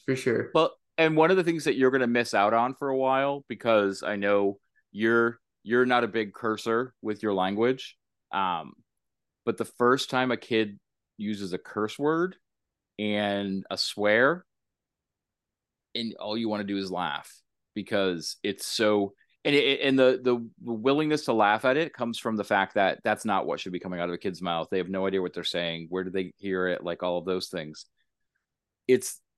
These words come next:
Speaker 2: literally one of the, you know, when adults swear too much, it's like, "Okay, like, you don't really need to. Like, why, why are you wasting your words that way?" But when a little kid does it, it, like, punches you in the gut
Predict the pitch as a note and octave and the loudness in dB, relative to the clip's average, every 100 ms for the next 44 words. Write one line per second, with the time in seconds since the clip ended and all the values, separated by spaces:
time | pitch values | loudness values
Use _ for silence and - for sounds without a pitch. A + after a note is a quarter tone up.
0 | _ A#2 A2+ G2+ G2 F#2+ F2+ - - G#2+ | _ -2 0 2 0 0 -2 -14 -20 -20
1 | - A2 G#2 F#2+ G2 - G2+ F#2 F2 - | -16 -6 -4 -2 -4 -6 -6 -6 -6 -10
2 | _ _ _ _ - C3 C3 - B2+ B2+ | _ _ _ _ 2 2 2 -2 2 4
3 | C3+ - C3 C3 C3 B2 B2 A#2+ G2 G2 | 2 2 2 2 2 -2 -2 -2 -6 -4
4 | F#2 F2 F2+ - E2 E2+ _ _ - E2+ | -2 -2 -4 -2 -2 -2 _ _ -4 -4
5 | D#2+ - F2+ E2+ D#2+ D#2+ D2 D2 - - | -4 -6 -8 -6 -10 -10 -12 -14 -16 -16
6 | _ _ - - - D#2+ D2+ - - F2 | _ _ -20 -20 -18 -14 -14 -12 -8 -4
7 | F2 E2+ E2 - D#2+ D#2+ D#2 E2 A#1+ D#2+ | -4 -4 -6 -8 -10 -8 -8 -6 -4 -6
8 | D#2+ _ _ _ _ - A2 G#2+ G2 G2 | -8 _ _ _ _ -2 2 2 2 2
9 | A#2 B2+ - A#2 A#2 B2 B2 D#3 F3 _ | 4 4 4 0 2 2 2 -2 -4 _
10 | - G2 - _ _ _ _ _ _ G2+ | -6 -6 -8 _ _ _ _ _ _ 0
11 | G2 E2+ - _ _ _ - A#2+ C3 C3 | 2 2 -4 _ _ _ -2 -2 0 0
12 | A#2+ G#2+ F#2+ E2 F2+ A2 | 2 2 0 -2 0 0